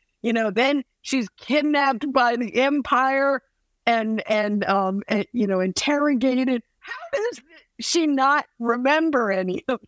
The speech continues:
this, right? Or it's never referred to. So I was really concerned with that. So those were things that narratively and metaphorically for me were really, really important that we handle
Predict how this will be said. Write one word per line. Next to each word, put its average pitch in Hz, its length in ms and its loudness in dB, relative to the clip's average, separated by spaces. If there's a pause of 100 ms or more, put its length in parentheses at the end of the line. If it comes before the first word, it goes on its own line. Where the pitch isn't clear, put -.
(280)
this, - 240 -6
right? 226 220 2
Or 240 320 0 (180)
it's 226 180 -8
never 233 360 2
referred 262 500 0
to. 175 180 2 (340)
So 247 140 2
I 254 80 2
was 233 160 -2
really 285 260 0
concerned 240 420 -2
with 196 140 -2
that. 180 320 0 (460)
So 247 420 0 (300)
those 269 360 2
were 320 120 2
things 247 440 -2
that 196 380 0
narratively 202 1120 0
and 180 200 2
metaphorically 196 1080 0 (200)
for 175 120 0
me 208 460 2 (260)
were 170 140 2
really, 240 440 2
really 214 340 2
important 180 760 0
that 170 220 2
we 175 340 0 (340)
handle 196 600 2